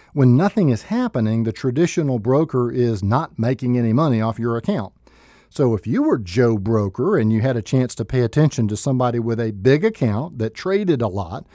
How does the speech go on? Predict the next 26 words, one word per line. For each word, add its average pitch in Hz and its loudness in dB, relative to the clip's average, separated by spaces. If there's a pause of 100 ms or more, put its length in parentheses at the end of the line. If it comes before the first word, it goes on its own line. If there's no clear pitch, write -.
(360)
or 113 -6
a 110 0
smaller 214 -2
account 107 -4
that 117 -6
rarely 131 2
traded, 107 -2 (340)
who 135 -4
do 226 0
you 262 0
think 269 -4
you'd 269 -2
be 139 2
calling? 98 -2 (600)
On 117 0
the 151 4
other 226 4
hand, 143 2
an 127 0
advisor 135 2
is 117 0
usually 123 0
compensated 120 -2
by 113 -6
a 113 -4
smaller, 139 -2